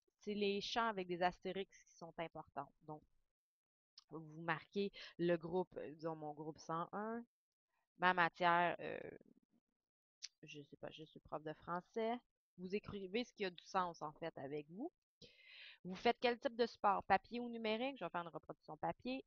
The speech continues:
Je vais vous dire qu'éventuellement, on va avoir un autre, une autre, euh, option qui va être papier et numérique, où vous allez pouvoir faire les deux, euh,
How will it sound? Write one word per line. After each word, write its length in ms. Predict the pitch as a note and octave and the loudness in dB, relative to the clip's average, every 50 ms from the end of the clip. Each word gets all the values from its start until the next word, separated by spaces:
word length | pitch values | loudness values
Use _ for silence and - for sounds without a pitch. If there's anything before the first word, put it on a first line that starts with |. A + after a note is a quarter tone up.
| _ - | _ -10
Je 140 | E3 F3+ | -4 -4
vais 60 | F#3+ F3+ | -2 -2
vous 100 | F#3+ G3+ | -2 -2
dire 160 | G3 A3+ A#3 | -2 0 0
qu'éventuellement, 640 | - A3 G#3 G3 F#3+ - G3+ F#3+ F#3+ G#3+ A#3 A#3+ | 0 2 2 0 2 2 0 2 2 2 2 4
on 20 | A3+ | 8
va 120 | G#3 F#3 | 8 8
avoir 220 | F3+ G3+ G#3+ G#3 | 8 8 6 6
un 200 | G#3+ G3 F#3+ F#3+ | 4 2 2 2
autre, 260 | G3+ G#3+ A3 A3 - _ _ - | 0 0 0 -2 -4 _ _ -10
une 200 | F#3 F#3+ F#3+ G3+ | -10 -8 -4 -4
autre, 340 | G#3 G#3+ A3+ - - - G3 | -2 -2 -4 -4 -4 -2 0
euh, 200 | F3+ F3 F3 - | 2 2 2 2
option 320 | - F3+ - - A#3 A#3+ A#3+ | 0 0 0 -2 -2 -4 -2
qui 80 | - | 2
va 140 | F#3 F#3 G3+ | 4 4 4
être 100 | G#3+ - | 4 4
papier 400 | - G#3+ G3+ - _ A#3+ B3+ B3+ - - | 2 2 2 2 _ -2 -4 -4 -2 -2
et 180 | A#3+ B3+ C4 B3 | -2 0 0 -2
numérique, 440 | A#3 A3 G#3 F#3+ F3+ E3+ E3+ D#3 - G3 | -4 -2 0 0 2 0 0 -2 -6 -8
où 100 | G#3 G3 | -4 0
vous 80 | F#3 | 2
allez 140 | F#3+ F#3 F#3 | 2 2 2
pouvoir 280 | - F#3 F#3+ G#3 G#3 - | 0 0 2 2 2 4
faire 200 | - G3+ G#3 G#3 | 2 2 2 2
les 160 | G3+ G3 F#3 E3+ | 0 -2 -6 -6
deux, 200 | D#3+ F3 E3+ - _ _ _ _ _ - | -6 -8 -8 -8 _ _ _ _ _ -6
euh, 720 | E3+ E3 D#3+ - - B1 - B1 A#1+ - - - - - | -4 -2 -2 -2 -2 -2 -2 -4 -4 -6 -6 -8 -12 -14